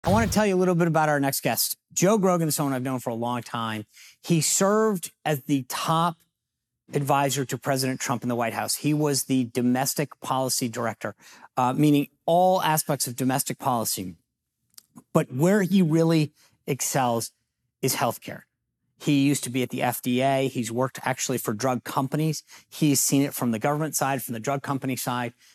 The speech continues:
This is his wheelhouse. And so when the Biden administration announced that they were putting ten drugs immediately on their list for price negotiation, I thought, "Okay, it's never that simple. It sounds great. It's like the free lunch.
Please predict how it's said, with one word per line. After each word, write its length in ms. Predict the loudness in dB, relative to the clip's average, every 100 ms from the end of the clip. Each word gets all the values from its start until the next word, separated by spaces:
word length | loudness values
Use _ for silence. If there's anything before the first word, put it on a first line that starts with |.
| _
This 220 | 0 0 2
is 160 | 0
his 180 | 0 0
wheelhouse. 640 | 0 -2 -4 -6 -8 -8 _ _ _ _ _ _ _ -20 _
And 140 | 2
so 120 | 4
when 100 | 4
the 80 | 4
Biden 300 | 4 4 2
administration 600 | 0 0 0 0 0 0
announced 380 | 0 0 2 2
that 40 |
they 40 | 2
were 100 | 2
putting 240 | 2 0
ten 320 | 0 -2 0
drugs 480 | 2 2 2 0 -6 _
immediately 540 | 2 2 2 0 0
on 240 | 0 0 0
their 160 | 0
list 320 | 0 -2 -2 -6 -20 -16
for 200 | 0 0
price 520 | 0 0 2 2 2
negotiation, 880 | 0 2 2 2 0 2 2 0 -4
I 100 | -2
thought, 240 | 0 0 -2 -20 _ 0
"Okay, 400 | 2 2 -2 -6 _ _ _ _ _ _ _ _ _ -2
it's 200 | 0 4
never 280 | 4 4 4
that 200 | 2 2
simple. 400 | 0 0 0 -2
It 140 | -2
sounds 440 | 0 0 2 2 2
great. 320 | 2 0 -2
It's 240 | -2 0
like 200 | 0 0
the 120 | 0 0
free 320 | 0 0 2
lunch. 500 | 0 -2 -4 -8